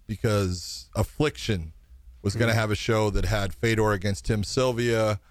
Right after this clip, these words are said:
Speaker 1: and had, you know, just an incredible lineup. Josh Barnett and Ben Rothwell and Andre Arlovsky and Vitor Belfort and Matt Lindland. It had, and so Dana threw together this show to counter program it that had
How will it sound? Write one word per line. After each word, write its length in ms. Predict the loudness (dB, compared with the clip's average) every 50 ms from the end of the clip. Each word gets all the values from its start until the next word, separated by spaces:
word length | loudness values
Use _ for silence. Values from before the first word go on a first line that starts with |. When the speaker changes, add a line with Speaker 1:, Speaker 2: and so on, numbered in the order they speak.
| -20 -20 -20 -20 -20 -14 -6
Speaker 1:
and 440 | -2 0 0 2 2 0 0 0 0
had, 400 | 0 0 0 0 0 -2 -4 -4 -6
you 80 | -4 -4
know, 80 | -4 -4
just 260 | -2 -2 -2 0 0
an 60 | 0
incredible 500 | 0 0 0 0 2 2 2 2 0 2
lineup. 320 | 2 2 2 2 0 -2 -2
Josh 320 | 0 0 2 2 0 -2
Barnett 640 | -2 0 0 2 2 2 2 2 2 2 0 0 -2
and 240 | -6 -10 -10 -4 0
Ben 200 | 0 2 2 4
Rothwell 560 | 2 4 2 2 0 0 2 2 2 2 2
and 100 | 2 0
Andre 240 | 0 0 0 0 -2
Arlovsky 800 | -2 0 0 2 2 2 0 -2 -6 -4 -2 0 0 2 0
and 120 | 0 0 0
Vitor 380 | -2 -2 0 0 0 0 0
Belfort 400 | 2 2 2 2 0 -2 -4 -6 -4
and 60 | -2
Matt 240 | -2 -2 -2 -2 -2
Lindland. 420 | -2 0 0 0 0 0 -2 -4 -6 -14 -20 -20 -20 -20 -20 -8 -2
It 180 | -2 0 0 2
had, 300 | 2 0 0 0 -4 -6 _ _ _ _ _ -4 -2
and 140 | -2 -2 0
so 200 | 2 2 2 2
Dana 420 | 0 0 0 0 2 0 0 0
threw 300 | -2 -2 -2 0 0 0
together 480 | 0 -2 0 2 2 2 2 2 2 2
this 200 | 0 0 -2 -2
show 480 | -2 0 0 2 4 4 2 2 0
to 280 | -2 -4 -6 -8 -8 -8 0 2
counter 400 | 2 4 4 2 2 0 0 -2
program 680 | -4 -2 0 2 2 2 0 0 -2 0 0 -2 -4
it 140 | -4 -6 -8 -10 -16 -20 -20 -16 -8 -4 -2 0 0
that 140 | 0 2 2
had 400 | 2 2 2 2 2 0 -2